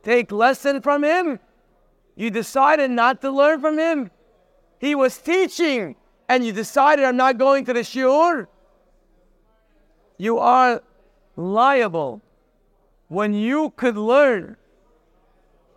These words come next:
and you decide not to learn. That's already guilty of everything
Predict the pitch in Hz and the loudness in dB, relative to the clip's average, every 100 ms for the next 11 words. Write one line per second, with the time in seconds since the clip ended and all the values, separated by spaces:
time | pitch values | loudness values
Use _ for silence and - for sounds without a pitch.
0 | _ _ 190 196 196 220 190 190 - - | _ _ -2 -2 0 -2 -4 -6 -6 0
1 | 240 262 214 175 - _ _ _ _ - | 2 4 2 -2 -12 _ _ _ _ -12
2 | 165 208 285 370 - 302 233 185 175 226 | -4 2 4 4 2 0 0 0 -2 -6
3 | 214 _ _ _ _ _ _ _ _ _ | -12 _ _ _ _ _ _ _ _ _
4 | _ _ _ _ _ _ - 240 233 233 | _ _ _ _ _ _ 2 2 2 -2
5 | 220 262 262 233 165 147 302 359 302 220 | 2 2 0 -4 -8 -2 2 2 0 -4
6 | 214 220 _ _ _ _ _ _ _ - | -6 -8 _ _ _ _ _ _ _ 2
7 | 247 226 - 302 294 311 254 285 285 269 | 2 2 2 2 2 -4 -4 -4 -4 -4